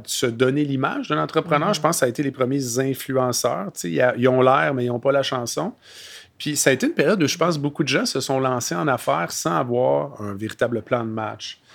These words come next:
Speaker 1: une structure financière qui était solide, euh, un plan d'affaires, tout simplement.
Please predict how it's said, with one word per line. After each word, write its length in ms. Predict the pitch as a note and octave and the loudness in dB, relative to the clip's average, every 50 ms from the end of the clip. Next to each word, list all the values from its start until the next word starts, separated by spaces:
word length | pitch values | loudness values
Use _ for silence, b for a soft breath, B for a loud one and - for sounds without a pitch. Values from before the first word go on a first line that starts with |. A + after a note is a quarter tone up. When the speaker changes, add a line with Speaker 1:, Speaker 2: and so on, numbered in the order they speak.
| B B B - | B B B -10
Speaker 1:
une 80 | A#2 | -8
structure 400 | A2 - - B2 A#2 - - C3 - | -6 -4 -2 -2 -2 0 -2 -4 -4
financière 580 | - - C3 B2 A#2+ A#2 - C3 A#2+ A#2+ A#2+ | -2 -2 -2 0 0 0 0 0 0 0 0
qui 80 | - - | -2 -6
était 160 | A#2 - A2+ A2 | -6 -6 -6 -6
solide, 600 | - - B2 A2+ A2+ A2 G#2+ G#2+ G#2+ G#2+ A2 B B B B B B B - | -4 -2 -2 -2 -2 -4 -4 -6 -8 -10 -12 B B B B B B B -8
euh, 1000 | G#2+ G#2+ G#2 G#2 G2+ G2+ G2+ G2+ G2+ G2+ G2+ G#2 G#2 G#2 G#2 G#2 G#2+ G#2 A2+ | -6 -6 -4 -4 -4 -6 -6 -6 -6 -6 -8 -8 -10 -10 -10 -12 -12 -10 -10
un 40 | A2 | -10
plan 300 | G#2+ - - B2+ D#3+ G3+ | -8 -4 -2 0 0 0
d'affaires, 340 | D#3+ A#2+ - - - G#2+ A2 F3 D#3 - - - - - - | 0 -2 -4 -6 -8 -12 -14 -14 -16 -18 -18 -18 -16 -14 -10
tout 60 | - | -10
simplement. 580 | - - D3 D3 B2+ B2 A2+ G#2 G#2+ B2 D3+ | -8 -8 -8 -8 -6 -6 -6 -6 -8 -8 -10